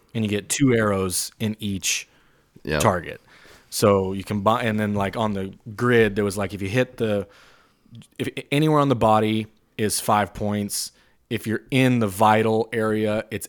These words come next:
Speaker 1: eight. And then there's a one, like, medium circle that's ten, and then a heart shot or, like, a bullseye
Speaker 2: Yep.
Speaker 1: is twelve.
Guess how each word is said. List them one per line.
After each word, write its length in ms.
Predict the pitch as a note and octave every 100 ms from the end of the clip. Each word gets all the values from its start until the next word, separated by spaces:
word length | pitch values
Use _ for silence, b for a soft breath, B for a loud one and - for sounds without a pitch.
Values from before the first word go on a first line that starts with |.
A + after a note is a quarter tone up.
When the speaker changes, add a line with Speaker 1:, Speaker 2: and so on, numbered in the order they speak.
| -
Speaker 1:
eight. 380 | G#2+ G2+ G2+ _ b b b
And 120 | A2 A2
then 100 | A2
there's 140 | G2
a 40 | G#2+
one, 440 | G#2 A#2 A#2+ A#2+
like, 300 | A#2 G#2+ G2+
medium 520 | G#2 A2+ A#2 A#2 A2+
circle 680 | - B2 A2+ A#2+ A2+ A2 - b b -
that's 240 | G2+ -
ten, 420 | - A#2+ A2 G#2
and 100 | G#2 G2+
then 280 | G2 F#2+ -
a 280 | G2+ F#2+ F#2 -
heart 280 | G2 G#2+ -
shot 240 | - G2+ G2
or, 100 | G2
like, 120 | F#2
a 20 |
bullseye 380 | F2 G2 F#2 F#2+
Speaker 2:
Yep. 80 | C2+
Speaker 1:
is 80 | -
twelve. 420 | - E2 D#2